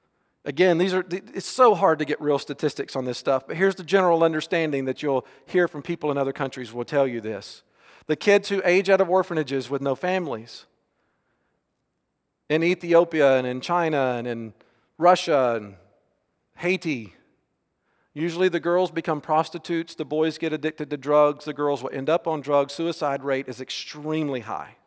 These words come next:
H I V rate is extremely high. And I began to look at our response to H I V as a church. It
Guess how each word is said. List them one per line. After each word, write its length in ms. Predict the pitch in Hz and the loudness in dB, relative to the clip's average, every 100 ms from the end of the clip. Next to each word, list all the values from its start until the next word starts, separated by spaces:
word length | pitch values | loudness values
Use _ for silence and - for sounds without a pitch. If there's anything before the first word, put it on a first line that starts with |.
| _ _ _ _ _ _ _ _ _ _ _ - | _ _ _ _ _ _ _ _ _ _ _ -2
H 200 | 175 180 | 2 4
I 100 | 151 | 2
V 220 | 135 151 | 2 0
rate 280 | 139 120 131 | 0 -2 -6
is 140 | 117 | -10
extremely 680 | 127 - - 147 151 135 110 | -10 -12 -8 -4 -2 -2 -4
high. 340 | 107 92 87 _ _ _ _ _ _ _ _ _ _ _ _ _ _ _ _ _ _ _ _ | -8 -10 -14 _ _ _ _ _ _ _ _ _ _ _ _ _ _ _ _ _ _ _ _
And 100 | - | -4
I 60 | 151 | 0
began 280 | 196 202 208 | 2 2 4
to 60 | |
look 280 | 165 175 196 | 6 4 4
at 80 | 185 | 4
our 140 | 175 | 2
response 460 | 165 156 190 170 160 | 2 -2 0 -2 -2
to 140 | - 165 | -6 -4
H 160 | 165 | -4
I 140 | 165 147 | -2 -2
V 540 | 143 180 165 139 117 _ _ - | -4 -4 -4 -6 -10 _ _ -2
as 160 | 143 | -2
a 60 | 135 | -2
church. 580 | - 208 185 135 - - - - _ _ _ _ _ _ _ _ _ | -6 -2 -2 -2 -8 -16 -18 -20 _ _ _ _ _ _ _ _ _
It 140 | 107 | -20